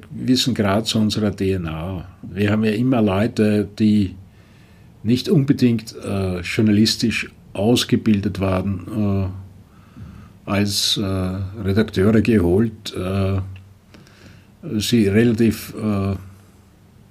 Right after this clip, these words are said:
relativ offen arbeiten lassen und, äh, irgendwann waren wir dann auch stolz, dass uns die dann abgeworben werden von,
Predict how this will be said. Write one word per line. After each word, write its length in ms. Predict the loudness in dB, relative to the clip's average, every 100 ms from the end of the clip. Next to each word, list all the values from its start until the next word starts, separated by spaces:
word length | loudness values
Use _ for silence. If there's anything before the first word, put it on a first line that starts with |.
| -20 -20 -20 -20 -20 -20 -20 -20 -20 -20 -8
relativ 880 | 0 0 0 -2 -4 -4 -8 -12 -14 -20 -18 -16 -14 -10
offen 440 | 0 2 2 0
arbeiten 800 | 2 4 4 4 2 0 -2 -4 -6
lassen 800 | -2 2 2 2 0 -2 -2 -4
und, 420 | -4 0 0 -2 -6
äh, 400 | -4 -2 -4 -6 -10 -18 -20 -20 -18 -20 -4 2
irgendwann 440 | 4 4 4 4
waren 160 | 4 4
wir 80 |
dann 160 | 4 4
auch 200 | 4 0
stolz, 480 | -2 0 0 0 -2
dass 200 | -2 -2
uns 200 | -4 -2
die 100 | 0
dann 160 | 0
abgeworben 640 | -2 -2 0 2 2 0 -2
werden 300 | -2 -2 -4
von, 420 | -4 -4 -4 -6